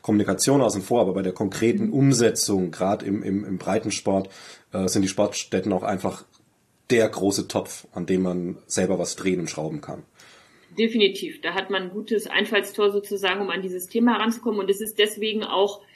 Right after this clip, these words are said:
Speaker 2: so miteinander verbunden, genau historisch sozusagen so gewachsen. Und in den meisten Landessportbünden heißen diese Arbeitseinheiten tatsächlich so und auch bei uns im D O S B. Ähm, da heißt das Ressort, in dem ich beispielsweise arbeite, ist Sportstätten, Umwelt und Nachhaltigkeit. Seit, ähm,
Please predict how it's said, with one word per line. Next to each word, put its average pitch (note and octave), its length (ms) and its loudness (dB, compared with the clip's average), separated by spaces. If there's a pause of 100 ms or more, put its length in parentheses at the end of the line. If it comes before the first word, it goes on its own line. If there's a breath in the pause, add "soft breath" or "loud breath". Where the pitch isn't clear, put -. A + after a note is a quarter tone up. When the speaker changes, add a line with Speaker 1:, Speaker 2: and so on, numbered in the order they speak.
(160 soft breath)
Speaker 2:
so - 180 2
miteinander G3 440 4
verbunden, F3+ 420 -6
genau F#3+ 280 2
historisch A3+ 520 2
sozusagen G3+ 520 2
so G3 100 -2
gewachsen. G3 460 0
Und - 80 0
in E3+ 80 -2
den F#3+ 100 0
meisten F#3+ 340 2
Landessportbünden G3 800 0
heißen G3 320 0
diese F#3+ 360 -2
Arbeitseinheiten F#3 760 0
tatsächlich F#3+ 640 -8
so G#3+ 120 0 (100)
und - 120 -4
auch - 160 -2
bei F#3 80 2
uns G#3 220 -2
im G3+ 100 -6
D F#3 140 2
O F3 40 2
S F3+ 140 -4
B. C4 340 -2 (640 loud breath)
Ähm, G3 240 2
da G3 120 2
heißt G3+ 200 0
das G3+ 160 -6
Ressort, F#3+ 260 0
in F#3 60 -4
dem F3+ 120 -2
ich B3 160 0
beispielsweise G3 640 -2
arbeite, F#3 420 -2
ist F3+ 160 -4
Sportstätten, G3+ 640 -2
Umwelt G#3+ 540 2
und G3+ 160 0
Nachhaltigkeit. F3+ 880 -2
Seit, - 520 -4
ähm, F3 320 -6